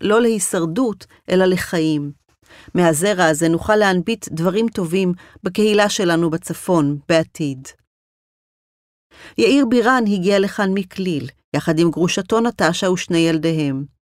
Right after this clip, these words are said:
בנאות סמדר פתחו להם את הדלת. "אנחנו משתלבים בסידור העבודה וקצת עובדים מרחוק בעבודות הקודמות שלנו.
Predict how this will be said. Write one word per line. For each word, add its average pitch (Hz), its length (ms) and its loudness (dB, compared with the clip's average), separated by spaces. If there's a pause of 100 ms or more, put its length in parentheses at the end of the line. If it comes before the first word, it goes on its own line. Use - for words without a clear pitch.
(300)
בנאות 147 340 2
סמדר 175 440 0 (220)
פתחו 226 360 -2
להם 185 260 2
את 165 120 -6
הדלת. 135 640 -4 (720)
"אנחנו 226 320 2
משתלבים 233 500 0
בסידור 208 460 0
העבודה 165 580 2 (120)
וקצת 262 340 -4
עובדים 220 280 0
מרחוק 220 520 0
בעבודות 180 440 0
הקודמות 185 500 -2
שלנו. 139 480 -4